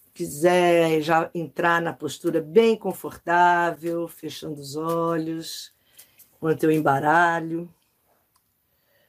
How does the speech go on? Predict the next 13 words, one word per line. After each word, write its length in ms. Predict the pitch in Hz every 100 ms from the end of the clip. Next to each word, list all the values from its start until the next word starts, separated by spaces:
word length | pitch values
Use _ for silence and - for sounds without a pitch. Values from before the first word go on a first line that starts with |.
| _ _ _ _ _ -
Solta 460 | - 262 247 240
o 40 | 208
seu 220 | - 165
corpo, 920 | - 170 196 196 196 190 185 - 180
faça 460 | 175 214 220 220 208
longas 1040 | 196 202 254 285 285 277 269 247 214 180
e 80 | 185
lentas 1000 | 160 175 180 185 180 180 170 - 170 156
respirações. 1700 | - 160 151 - 156 143 127 - 151 160 160 160 156 - - - - - _ _ _ _ _ _ - - _ _ _ _ _ _ _ - - _ _ - _ _ _ _ _ _ _
O 80 | 165
embaralhar, 760 | 175 175 175 151 156 165 185 180
eu 80 |
sempre 600 | 170 - 180 175 170 170